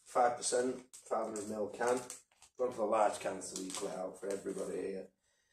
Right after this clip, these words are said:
Um, get produced for Euro Select B V Post Bust Fagel. So that's, um, Euro Select, uh,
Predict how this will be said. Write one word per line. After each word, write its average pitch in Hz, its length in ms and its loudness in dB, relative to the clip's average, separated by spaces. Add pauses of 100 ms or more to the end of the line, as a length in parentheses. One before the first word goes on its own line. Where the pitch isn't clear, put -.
(320)
Um, 104 680 -2 (1120)
get 147 180 0
produced 139 540 0 (260)
for 107 260 0 (100)
Euro 131 260 6
Select 107 420 0
B 104 240 0
V 104 300 -4
Post 98 320 -2
Bust - 300 -10 (1200)
Fagel. - 440 -6 (360)
So - 120 -4
that's, - 600 6 (120)
um, 110 480 4 (1200)
Euro 113 300 -2
Select, - 800 0
uh, - 300 -6